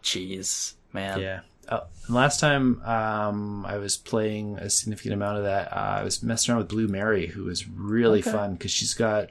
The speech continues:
Speaker 2: like, some, some cool counter moves.
Speaker 1: Yep.
Speaker 2: Um, and some cool grabs and stuff. Uh, so she was a really neat character.
Speaker 1: That's,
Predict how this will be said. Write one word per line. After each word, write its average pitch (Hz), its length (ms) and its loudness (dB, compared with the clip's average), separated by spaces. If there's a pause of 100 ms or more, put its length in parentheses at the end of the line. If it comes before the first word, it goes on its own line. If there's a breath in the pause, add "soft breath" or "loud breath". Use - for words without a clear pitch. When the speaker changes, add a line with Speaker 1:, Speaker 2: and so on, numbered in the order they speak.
(140)
Speaker 2:
like, 95 200 -6
some, 90 360 -2
some - 200 -4
cool 120 180 2
counter 113 340 2
moves. 135 360 4
Speaker 1:
Yep. 110 140 2 (600 loud breath)
Speaker 2:
Um, 101 360 2
and 95 120 0
some - 140 0
cool 113 160 2
grabs 110 420 4
and 120 100 6
stuff. 117 460 2
Uh, 95 340 0
so - 140 -2
she - 220 0
was 101 160 -2
a - 20 -2
really 92 160 -2
neat 92 180 -8
character. 92 440 -4 (1200 soft breath)
Speaker 1:
That's, 277 180 0